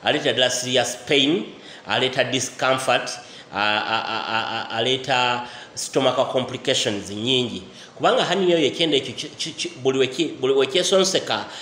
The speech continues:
mu lubuubi lwe kitalina kubeeramu, kyezinga. Mu kwezinga omwo ofuna obulumi. Era abasinga kibaleeta kufuna oluusi diarrhea, n'agwamu embiro. Singa kyesowolayo bwe kiti, ne kivaayo gye kibadde kyesibidde.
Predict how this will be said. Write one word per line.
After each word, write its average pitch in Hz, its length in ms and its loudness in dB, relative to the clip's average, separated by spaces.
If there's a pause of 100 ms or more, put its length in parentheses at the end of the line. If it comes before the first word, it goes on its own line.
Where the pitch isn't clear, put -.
(180)
mu 120 340 2
lubuubi 139 320 2
lwe 143 140 4 (100)
kitalina 143 420 2
kubeeramu, 110 640 2 (380)
kyezinga. 117 800 0 (380)
Mu 127 100 -4
kwezinga 139 540 4
omwo 131 220 6
ofuna 139 280 0
obulumi. 120 560 0 (460)
Era 135 220 4
abasinga 151 500 2
kibaleeta 139 420 0
kufuna 131 480 -6
oluusi 113 300 0
diarrhea, 113 540 4 (420)
n'agwamu 151 460 4
embiro. 120 340 2 (600)
Singa 135 280 0
kyesowolayo 139 500 4
bwe 127 100 2
kiti, 120 180 -6 (260)
ne 113 100 0
kivaayo 139 400 2
gye 113 80 -4
kibadde 131 320 -2
kyesibidde. 127 680 -4